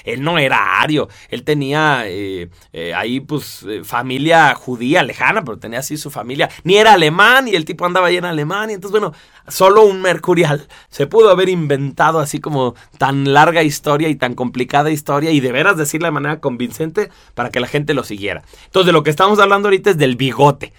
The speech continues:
el bigotito de Hitler tan particular, el bigotazo que tiene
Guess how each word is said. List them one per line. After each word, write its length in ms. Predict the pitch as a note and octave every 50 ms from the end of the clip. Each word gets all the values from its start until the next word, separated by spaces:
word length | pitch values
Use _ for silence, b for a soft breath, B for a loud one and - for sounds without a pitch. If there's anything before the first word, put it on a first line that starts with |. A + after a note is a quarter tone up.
| b b
el 140 | _ A#2 B2
bigotito 600 | A#2+ C3 B2+ A2 B2 A#2+ A#2+ D3 D3 D3 F3+ E3
de 100 | D3+ C#3 -
Hitler 240 | D3+ C3+ C#3+ C3+
tan 220 | - - G2+ A2 -
particular, 720 | - G2+ - - - - - A#2+ B2+ C#3 D#3 F3+ F3 B B B B
el 100 | A2+ A#2+
bigotazo 640 | A2+ B2+ B2 C3 C3 B2+ - C#3+ D3 D3 - D#3+ C3+
que 80 | B2+
tiene 440 | A2+ G#2+ C3 B2+ C#3 C#3 C3+ B2 A2